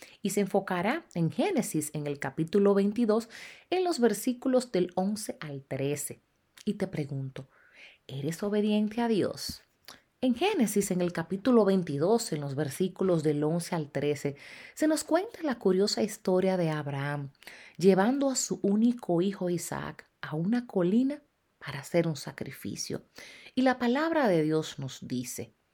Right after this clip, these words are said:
Tomó Abraham la leña del holocausto y la puso sobre Isaac, su hijo, y tomó en su mano el fuego y el cuchillo, y los dos iban juntos.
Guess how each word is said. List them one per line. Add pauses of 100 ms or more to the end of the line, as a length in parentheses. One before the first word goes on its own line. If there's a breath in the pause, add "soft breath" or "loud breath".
(220)
Tomó
Abraham
la
leña
del
holocausto (420 loud breath)
y
la
puso
sobre
Isaac, (120)
su
hijo, (380 loud breath)
y
tomó
en
su
mano
el
fuego
y
el
cuchillo, (440)
y
los
dos
iban
juntos.